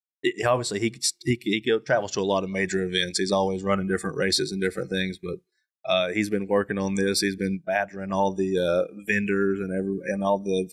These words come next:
companies around for donations for the event and for the youth portion of the event, and he's done a great job with that. And then also you got Troy, who, uh,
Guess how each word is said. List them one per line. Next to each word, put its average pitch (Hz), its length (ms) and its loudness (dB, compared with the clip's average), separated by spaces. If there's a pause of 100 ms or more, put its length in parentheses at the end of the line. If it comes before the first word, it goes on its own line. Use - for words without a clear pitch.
companies 98 420 0
around 95 440 0
for 92 240 -2 (340)
donations 95 540 0
for 92 160 0
the 95 140 2
event 95 400 -2
and 92 100 -8
for - 100 -6
the 95 80 -10
youth 95 220 -8
portion 92 260 -2
of 95 40 -10
the 95 100 -6
event, 92 460 -4
and 78 180 -6 (400)
he's 87 160 -4
done 92 140 2
a 90 40 -8
great 95 240 0
job 95 200 0
with 90 100 -10
that. 95 220 0
And 101 80 -2
then 98 160 -6
also 101 260 0
you 98 100 -2
got 98 220 -4
Troy, 101 460 2
who, 95 240 -2
uh, 90 160 2